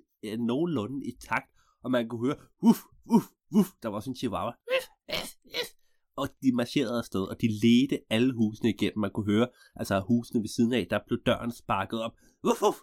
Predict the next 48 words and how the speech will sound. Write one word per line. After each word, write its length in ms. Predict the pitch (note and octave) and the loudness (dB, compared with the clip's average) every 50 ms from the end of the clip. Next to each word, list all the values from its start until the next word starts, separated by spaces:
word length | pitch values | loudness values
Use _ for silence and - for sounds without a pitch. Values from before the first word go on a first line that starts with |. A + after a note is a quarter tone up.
| _ - | _ -4
wuff, 140 | - G#3+ - - _ _ - | -4 -4 -4 -6 _ _ -12
wuff. 240 | E3 D3 - - - _ - | -12 -12 -12 -14 -20 _ -12
Led 100 | - A#3 C4 A#3+ A3 | -6 -6 -4 -4 -6
efter 160 | F#3+ - G#3 | -8 -8 -10
mennesker, 320 | G3 G3+ F#3+ F3 - - - - - - | -10 -10 -10 -12 -14 -16 -18 -18 -16 -12
led 120 | - D#3 | -10 -10
efter 160 | B2+ - - | -10 -8 -10
mennesker. 500 | F#2 F2+ - - - - A#2+ G2+ G2+ F#2+ - - - - | -12 -12 -12 -14 -12 -8 -8 -8 -8 -8 -12 -14 -8 -4
Ja, 100 | C#3 B2 | -2 -2
ja, 100 | B2 G#2+ | 0 0
ja, 580 | F2+ D#2+ D2 D2+ D2 - - - - - - - - - - | -2 -2 -4 -8 -10 -14 -16 -16 -14 -14 -14 -16 -14 -6 -2
ja, 100 | B2 A#2+ | 0 0
ja." 80 | G2 F#2 - - - - - - - - - - - _ _ - | 0 0 -4 -10 -20 -20 -20 -20 -20 -20 -20 -20 -20 _ _ -10
Og 60 | - | -6
man 100 | - G2+ | -6 -6
kunne 160 | - - G2+ | -4 -2 -2
høre 80 | G#2 A2+ | -2 0
sådan, 180 | - - A2 G#2+ | -2 -4 -6 -6
der 80 | G#2+ | -6
blev 160 | - - G2+ | -6 -6 -6
sniffet 500 | F2 - - - A2+ A#2+ A#2+ A#2+ C3+ A#2+ | -6 -6 -8 -4 -2 -2 0 0 -2 -4
rundt 160 | G#2 G2 - - | -4 -4 -6 -6
omkring, 380 | G#2+ - - - G2 F#2+ - | -12 -12 -8 -8 -8 -6 -6
og 100 | F#2+ - | -6 -4
det 100 | G#2+ G2 | -4 -4
gik 140 | - G#2 F#2 | -4 -4 -4
op 120 | G2+ - | -4 -4
for 80 | - A#2+ | -2 -2
Josefine. 580 | G#2 G2 F#2 - G2+ - - G2+ G#2 G#2+ A2 A2+ - - _ _ _ _ _ _ _ - - | -2 -2 -4 -6 -8 -4 -2 0 0 0 0 -2 -6 -18 _ _ _ _ _ _ _ -2 2
Nej, 460 | G#2+ A2 A2+ G#2+ A#2+ B2+ C3 B2 B2 | 2 4 4 4 2 2 2 2 0
nej, 200 | A#2 A#2 A#2+ A#2+ | 0 -2 -2 -4
nej, 200 | A#2 A2+ A#2+ B2 | -4 -4 -4 -4
nej, 160 | A#2+ A#2+ A#2+ | -6 -6 -6
nej. 280 | A2+ A#2 A#2+ C3 C3+ - _ _ _ _ _ - | -6 -6 -6 -8 -8 -10 _ _ _ _ _ -6
Jeg 100 | A#2 - | -4 0
kan 100 | - A#2+ | 4 4
jo 20 | |
ikke 200 | B2 C#3+ - _ - | 4 4 2 _ 2
gemme 220 | - B2 C3+ D#3+ | 4 4 4 2
mig 100 | E3+ E3 | -4 -6
her. 180 | C3+ D3+ F3+ D3+ | -2 -2 -2 0
Det 80 | - - | 2 2
er 40 | |
jo, 160 | C#3+ C3 B2 - _ _ _ _ _ _ - - - _ _ _ _ _ _ _ _ _ - - - - - _ - - | 2 2 2 0 _ _ _ _ _ _ -20 -20 -20 _ _ _ _ _ _ _ _ _ -20 -20 -20 -20 -20 _ -6 2
det 60 | - D3+ | 4 6
er 40 | |
jo 120 | D3 D#3 B2 B2 | 6 6 4 4
hunde. 260 | D3+ F3+ G#3+ A3+ C4 | 6 6 8 8 8